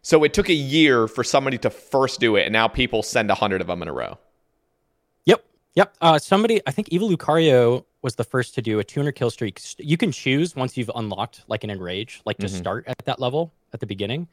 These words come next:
Speaker 2: I think he was the first to do the whole thing, um, at max enrage. Um,
Speaker 1: Sheesh. How much money did
Speaker 2: yeah,
Speaker 1: he make
Speaker 2: people
Speaker 1: from
Speaker 2: are
Speaker 1: that
Speaker 2: so
Speaker 1: one?
Speaker 2: good.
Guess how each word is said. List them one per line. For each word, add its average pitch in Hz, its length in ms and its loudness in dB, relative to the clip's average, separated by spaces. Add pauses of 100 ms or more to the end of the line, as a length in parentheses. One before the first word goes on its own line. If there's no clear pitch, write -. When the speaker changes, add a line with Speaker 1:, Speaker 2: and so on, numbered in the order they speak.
(160)
Speaker 2:
I - 80 -4
think 202 120 -2
he 240 60 0
was 202 80 0
the 170 80 4
first 165 220 0
to 151 80 -4
do 131 100 0
the 113 80 -2
whole 113 220 -2
thing, 92 360 -6 (220)
um, 98 320 -6
at 117 160 -8
max 110 300 -4
enrage. 95 460 -8 (840)
Um, 95 260 -4
Speaker 1:
Sheesh. 101 520 -10
How 143 140 -8
much 190 180 -2
money 180 200 2
did 123 100 0
Speaker 2:
yeah, 95 60 2
Speaker 1:
he 95 60 -2
make 92 120 0
Speaker 2:
people 131 160 2
Speaker 1:
from 101 100 0
Speaker 2:
are - 20 -2
Speaker 1:
that 90 140 2
Speaker 2:
so 101 120 2
Speaker 1:
one? 90 160 0
Speaker 2:
good. 101 140 -6